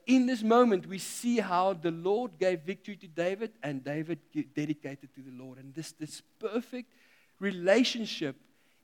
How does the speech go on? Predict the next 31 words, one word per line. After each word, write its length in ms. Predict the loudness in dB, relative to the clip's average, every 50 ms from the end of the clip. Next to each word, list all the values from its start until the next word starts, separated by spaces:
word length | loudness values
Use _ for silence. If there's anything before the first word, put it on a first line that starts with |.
| _ _ 6
even 400 | 10 12 12 12 10 8 4 2
in 220 | 2 0 -2 0 0
tough 300 | 0 0 0 0 -4 -6
times 340 | -4 -2 -2 -2 -4 -8 -12 _ -6
and 320 | -2 0 2 2 0 0 -2
in 240 | -2 -2 -2 -2 -2
good 300 | -2 -2 -4 -4 -4 -8
times. 560 | -16 -18 -18 -20 -20 -20 -16 -16 -16 -16 -18 _ _ _ _ _ _ _ _ _ _ _ _ _ -2
Verse 220 | 0 0 0 0
thirteen, 400 | 0 0 0 0 0 -2 -4 -4
"And 160 | -4 -4 0
David 320 | 2 2 2 2 0 -2 -2
made 180 | 0 0 0
a 60 | 0
name 360 | 0 -2 0 0 2 2 0 -2
for 180 | -2 -2 -2
himself 500 | -2 -2 -4 -8 -12 -16 -16 -18 -20 -20 _ _ _ _ _ _ _ _ _
when 140 | -2 2 6
he 100 | 6 6
returned 640 | 6 4 0 -2 2 4 4 6 4 4 0 -2 -4
from 200 | -4 -4 -4 -6
striking 560 | -6 -10 -6 -2 0 0 0 -2 -4 -6 -4
down 280 | 0 2 2 2 0 -2 -6 _ -2
eighteen 420 | 0 0 0 -2 -6 -6 -6 -6
thousand 560 | -6 -4 -2 -2 0 0 -2 -4 -6 -8 -10 -10 _ -14
Edomites 560 | -10 -6 -4 -4 -2 -2 -2 -2 -4 -6 -8 -10
in 80 | -8
the 100 | -8 -8
Valley 300 | -6 -6 -6 -6 -6 -6
of 160 | -8 -8 -10
Salt. 340 | -12 -10 -10 -10 -10 -10 -12